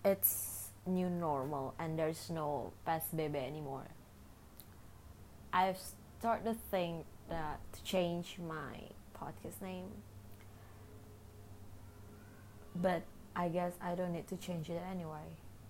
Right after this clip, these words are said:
because Kala Karantina, it's like, it's no longer about <clears throat> we, the things that we've done well when it was quarantine, but it's more like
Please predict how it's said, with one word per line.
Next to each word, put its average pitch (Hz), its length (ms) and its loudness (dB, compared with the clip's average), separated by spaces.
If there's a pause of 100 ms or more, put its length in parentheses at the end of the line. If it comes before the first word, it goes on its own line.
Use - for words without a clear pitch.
(200)
because 175 320 -4 (120)
Kala 170 380 0
Karantina, 175 560 -2
it's - 180 -4
like, 175 400 -2 (1800)
it's 196 180 4
no 202 120 8
longer 190 360 6
about 165 480 4 (680)
<clears throat> - 1300 2
we, 190 840 8 (1120)
the 190 120 10
things 190 320 10
that 170 180 10
we've 175 240 4
done 170 480 6
well 160 540 6 (120)
when 165 540 6
it 160 140 4
was 156 180 4
quarantine, 165 840 0 (420)
but 180 120 4
it's 180 160 2
more 175 140 4
like 170 460 2